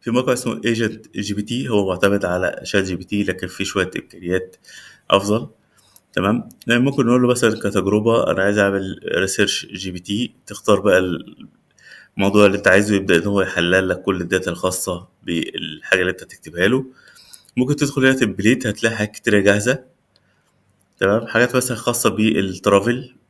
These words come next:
تقدر بقى تختار إيه اللي أنت عايزه في الترافل. تمام؟ ممكن تقول له: "أنا عايز أبدأ محاورة جديدة". ممكن مثلًا عايز تعمل سي في،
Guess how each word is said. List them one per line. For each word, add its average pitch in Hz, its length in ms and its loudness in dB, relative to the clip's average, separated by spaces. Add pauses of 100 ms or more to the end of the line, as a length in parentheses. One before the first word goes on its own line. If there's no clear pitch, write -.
(120)
تقدر 98 220 0
بقى 98 140 2
تختار 104 480 0
إيه 104 100 2
اللي 101 140 0
أنت 101 100 -8
عايزه 95 200 4
في 92 60 -12
الترافل. 107 420 -4 (1600)
تمام؟ - 380 -8 (920)
ممكن 110 300 0
تقول 110 260 4
له: 113 180 6
"أنا 98 80 6
عايز 104 200 4
أبدأ 107 340 6
محاورة 98 640 2
جديدة". 98 560 -4 (1900)
ممكن 104 320 4
مثلًا 104 280 6
عايز 101 260 2
تعمل 90 580 2
سي 87 180 -2
في، 92 420 -4